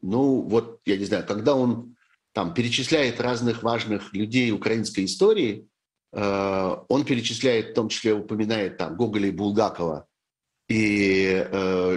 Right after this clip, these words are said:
Лесю Украинку, э, и Тараса Шевченко, это понятно, это он в школе проходил. А вот, э, то, что ему туда вписали ещё Ахматову и Вернадского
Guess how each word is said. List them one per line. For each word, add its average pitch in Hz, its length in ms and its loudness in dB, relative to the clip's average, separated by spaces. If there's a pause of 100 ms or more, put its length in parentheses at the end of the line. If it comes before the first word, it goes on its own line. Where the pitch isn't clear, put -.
Лесю 110 280 0
Украинку, 98 800 -2 (220)
э, 87 420 0
и 101 60 0
Тараса 107 380 0
Шевченко, 117 760 0 (360)
это 135 220 2
понятно, 170 480 0
это 113 240 0
он 139 80 0
в - 40 -4
школе 104 280 0
проходил. 71 520 -8 (960)
А 113 160 2
вот, 131 300 0
э, 123 260 4
то, 147 160 2
что - 140 -2
ему 147 200 2
туда 143 260 0
вписали 135 540 -2
ещё 120 280 0
Ахматову 120 480 0
и 113 60 2
Вернадского 123 760 -2